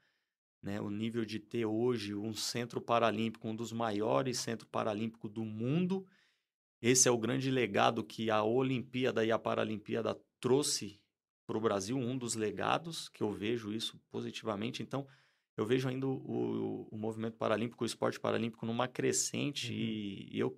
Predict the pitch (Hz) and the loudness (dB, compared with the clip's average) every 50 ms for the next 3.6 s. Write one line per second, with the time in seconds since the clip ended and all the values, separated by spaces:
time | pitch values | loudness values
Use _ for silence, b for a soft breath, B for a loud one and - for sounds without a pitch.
0 | - - 123 127 - - 143 120 101 101 135 151 156 - 113 107 127 131 - - | -4 -4 -4 -2 0 0 0 0 0 0 -2 -2 -2 0 0 0 0 -2 -4 -6
1 | 120 120 117 - - - 135 135 135 - 143 139 131 131 139 143 143 117 101 101 | -6 -6 -6 -6 0 4 4 4 4 4 0 -4 -2 0 2 2 2 2 0 -2
2 | 123 123 139 143 127 117 113 113 123 123 120 127 123 - - 131 127 123 - - | -2 -2 -4 -4 -2 -2 0 0 0 0 -2 -6 -8 -6 -4 -2 -2 -2 -2 -4
3 | - - 123 123 123 127 - - 135 135 123 | -2 -2 -2 -2 -2 -4 -6 -4 -2 -2 -2